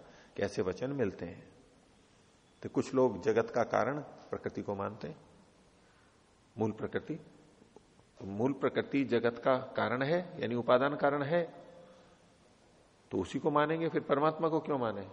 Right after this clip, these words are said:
दो दो कारण क्यों मानेंगे, एक ही कारण मानेंगे, ऐसा कोई कह सकता है। वो चर्चा यहां से चौथे पाद से प्रारंभ की है।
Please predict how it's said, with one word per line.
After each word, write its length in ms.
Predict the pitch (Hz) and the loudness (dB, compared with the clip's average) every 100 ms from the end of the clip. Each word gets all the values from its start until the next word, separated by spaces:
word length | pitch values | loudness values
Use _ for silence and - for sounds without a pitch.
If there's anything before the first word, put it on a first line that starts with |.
| - 104 | -14 4
दो 140 | 139 | 6
दो 120 | 165 | 6
कारण 300 | 165 156 151 | 4 4 2
क्यों 160 | 151 131 | 0 0
मानेंगे, 340 | 113 98 95 | 0 -2 -6
एक 220 | - 101 | -2 -2
ही 80 | - | -2
कारण 280 | 139 139 143 | -2 -2 -2
मानेंगे, 380 | 147 147 151 156 - - - - - - _ _ - | -10 -10 -14 -18 -20 -20 -20 -20 -20 -20 _ _ -8
ऐसा 220 | - 113 | -6 -4
कोई 160 | 107 110 | -4 -4
कह 180 | - | -4
सकता 360 | 98 - - 101 | -4 -8 -8 -10
है। 140 | 107 - - - - 113 | -12 -16 -20 -20 -12 0
वो 160 | 156 | 0
चर्चा 400 | - 117 104 120 | 4 0 2 -2
यहां 300 | 110 101 101 | 0 -2 -4
से 300 | - 131 156 - - - - | -2 -4 -4 -12 -20 -20 -8
चौथे 220 | 110 110 | -4 -2
पाद 200 | - 98 | 0 -2
से 140 | - | -2
प्रारंभ 420 | 107 - 90 104 107 | -6 -4 -4 -4 -6
की 200 | 107 98 | -6 -4
है। 520 | 127 156 - - | -4 -4 -10 -20